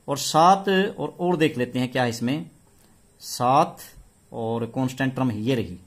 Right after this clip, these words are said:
माइनस ट्वेल्व, माइनस बारह, तो सात में से बारह घटाइए तो माइनस का पांच, बस यही आपका रिक्वायर्ड आंसर होगा, ठीक है। तो बच्चों थोड़ा कैलकुलेशन में तो आपको परेशानी आएगी इसमें, लेकिन आप आसानी से कर सकेंगे अगर आप ध्यान से देखेंगे तो। उसके बाद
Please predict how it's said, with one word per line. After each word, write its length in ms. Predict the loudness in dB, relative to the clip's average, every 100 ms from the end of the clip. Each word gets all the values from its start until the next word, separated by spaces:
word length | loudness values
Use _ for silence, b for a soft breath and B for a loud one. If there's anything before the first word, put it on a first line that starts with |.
| -6
माइनस 280 | -4 -4 -6
ट्वेल्व, 240 | -8 -10 -12 -12
माइनस 200 | -10 -8 -10
बारह, 220 | -12 -14 b b _
तो 60 | -2
सात 320 | 4 4 4
में 80 | 0
से 120 | 0
बारह 220 | 2 2
घटाइए 340 | 0 -4 -8 -8
तो 120 | -6
माइनस 280 | -6 -6 -10
का 100 | -14
पांच, 420 | -12 -16 -16 -16 -12
बस 280 | -10 -10 -12
यही 300 | -10 -8 -8
आपका 240 | -8 -8
रिक्वायर्ड 420 | -10 -8 -8 -6 -8 -10 b b _
आंसर 320 | -10 -10 -10
होगा, 320 | -14 -16 -20 -20 -20 -12
ठीक 180 | -12 -10
है। 100 | -14 -18 b b _
तो 40 | -8
बच्चों 260 | -6 -4
थोड़ा 240 | -4 -2 -2
कैलकुलेशन 600 | 0 -2 0 -2 0 -2
में 80 | 0
तो 80 | -2
आपको 200 | -2 -6
परेशानी 420 | -6 -2 0 0
आएगी 320 | 0 -2 -4
इसमें, 420 | -6 -4 -4 -4 B B _
लेकिन 400 | -8 -4 -2 -4 -8 -20 _ -2
आप 220 | -2 -2
आसानी 300 | -6 -6 -4
से 160 | -4 -6 -4
कर 100 | -4
सकेंगे 320 | -4 -6 -6
अगर 140 | -4 -2
आप 100 | -4
ध्यान 220 | -4 -6
से 100 | -8
देखेंगे 340 | -10 -8 -10 -8
तो। 240 | -8 -8 -12 b b b b -6
उसके 260 | -6 4 6
बाद 380 | 8 8 6